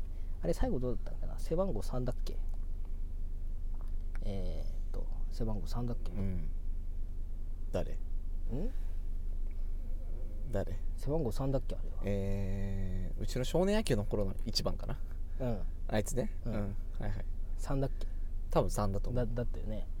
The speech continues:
Speaker 1: 背番号。
Speaker 2: あ、う-、嘘嘘嘘。九だわ。
Speaker 1: 九？
Speaker 2: だって、三は、あの、俺らの一個下のあいつが守ってたから、ファースト。
Speaker 1: うーん、そうかそうか。
Speaker 2: 多分九だわ。
Speaker 1: 九。
Speaker 2: 多分九。
Speaker 1: うん。
Speaker 2: うん。まあ、やつね。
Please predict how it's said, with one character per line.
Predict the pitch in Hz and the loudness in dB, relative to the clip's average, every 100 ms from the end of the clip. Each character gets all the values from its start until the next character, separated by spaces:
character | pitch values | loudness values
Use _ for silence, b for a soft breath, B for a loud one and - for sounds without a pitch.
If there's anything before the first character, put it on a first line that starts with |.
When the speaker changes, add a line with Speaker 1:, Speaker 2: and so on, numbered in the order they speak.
| B B | B B
Speaker 1:
背 | - | 6
番 | 123 117 | 8 8
号。 | 110 | 6
Speaker 2:
あ、 | 98 | 0
う-、 | - | 0
嘘 | 123 110 | 4 4
嘘 | 101 92 | 2 0
嘘。 | - - - - - - | 0 -2 -2 -2 -2 -2
九 | - 123 | 0 0
だ | 107 | 0
わ。 | - - - - | -2 -2 -2 -2
Speaker 1:
九？ | - 190 - - - | -2 -2 0 -2 0
Speaker 2:
だ | 117 | 0
っ | |
て、 | 101 95 - | 2 0 -2
三 | - 127 131 | 2 2 6
は、 | 135 139 107 - - - | 6 8 6 0 -4 -2
あ | 101 | -2
の、 | 104 104 104 | 0 0 2
俺 | 113 | 4
ら | 110 | 4
の | 98 | 4
一 | 95 | 2
個 | - | 0
下 | 110 - | 0 0
の | 95 | 0
あ | |
い | 98 | 0
つ | 101 | 0
が | |
守 | 95 98 | 0 0
っ | |
て | - | 0
た | 101 | -2
か | - | -2
ら、 | 95 | 0
フ | - | 0
ァ | |
ー | 143 | 2
ス | 160 | 2
ト。 | |
Speaker 1:
う | |
ー | 160 160 160 156 151 | 2 2 2 0 0
ん、 | |
そ | 143 127 | 0 0
う | |
か | 107 | 0
そ | 107 | -2
う | |
か。 | - - - | 0 0 0
Speaker 2:
多 | 135 | 2
分 | - - | 0 0
九 | - 98 | 2 0
だ | 85 | 0
わ。 | - - | -2 -2
Speaker 1:
九。 | 117 - - | -2 0 2
Speaker 2:
多 | 131 | 2
分 | 104 | 2
九。 | - 95 | 0 0
Speaker 1:
う | |
ん。 | 117 | 0
Speaker 2:
う | 101 | 2
ん。 | 90 - - - B B B | 0 0 0 0 B B B
ま | 127 | 8
あ、 | |
や | 143 | 10
つ | 143 | 10
ね。 | 113 | 6